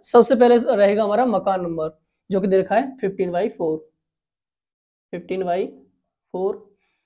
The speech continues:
Colony आपका, अ, साथ में देना है colony को, तो न्यू colony। देखो मकान number और मकान होता है colony में, तो यहाँ पे लिखना है आपको colony, जिसका नाम क्या है,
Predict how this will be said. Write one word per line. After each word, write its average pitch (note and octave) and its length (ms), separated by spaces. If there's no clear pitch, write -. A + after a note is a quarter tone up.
Colony A#3 300
आपका, B3 320
अ, A#3 760
साथ G#3 240
में A3+ 120
देना A3 180
है A#3+ 100
colony A3 300
को, B3 140
तो G3+ 80
न्यू G#3+ 280
colony। E3 300
देखो G3 220
मकान G3+ 320
number B3 300
और G3 100
मकान G3+ 300
होता - 160
है G3+ 40
colony A3+ 260
में, A#3 140
तो A3+ 80
यहाँ G3+ 120
पे G3+ 80
लिखना G3+ 180
है G3+ 40
आपको E3+ 140
colony, F3 340
जिसका F3 200
नाम G#3 200
क्या A3 120
है, C#4+ 260